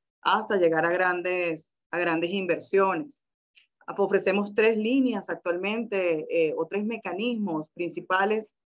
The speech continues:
de acceso al financiamiento, de entre los cuales podemos destacar el acceso al crédito directo a través de nuestra banca de primer piso, eh, donde, eh, partimos de crédito de emprendedor hasta gran empresa.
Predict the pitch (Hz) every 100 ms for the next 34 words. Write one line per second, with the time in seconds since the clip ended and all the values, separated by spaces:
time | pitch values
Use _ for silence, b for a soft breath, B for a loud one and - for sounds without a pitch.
0 | - 180 170 190 180 202 214 208 202 196
1 | 190 226 233 202 196 208 - _ _ 185
2 | 185 185 180 180 175 175 208 196 190 196
3 | 202 196 170 - 175 180 202 - 180 165
4 | 160 - 165 185 180 190 190 190 185 196
5 | 240 - 196 190 165 156 170 180 185 175
6 | 175 175 185 180 170 165 165 247 254 196
7 | 208 _ _ _ _ _ _ 170 170 170
8 | 185 175 175 170 - 165 165 - 180 175
9 | 190 185 196 196 185 175 175 170 185 185
10 | 190 196 196 202 247 185 - 165 156 160
11 | 170 196 247 254 254 214